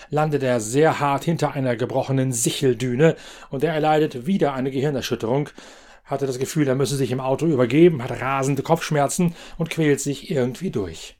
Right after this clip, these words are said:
Viel tragischer das Geschehen, was es von gestern aufzuarbeiten gilt. Aleš Loprais, der Spitzenreiter aus der L-K-W-Wertung, ist nicht mehr mit dabei,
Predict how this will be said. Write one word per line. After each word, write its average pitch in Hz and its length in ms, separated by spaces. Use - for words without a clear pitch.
Viel 170 240
tragischer 175 460
das 160 160
Geschehen, 156 420
was 147 100
es 160 100
von 170 140
gestern 139 340
aufzuarbeiten 123 800
gilt. 123 320
Aleš 160 400
Loprais, 170 540
der 117 140
Spitzenreiter 139 680
aus 135 120
der 147 160
L-K-W-Wertung, 127 760
ist - 340
nicht 131 320
mehr 143 120
mit 135 180
dabei, 131 400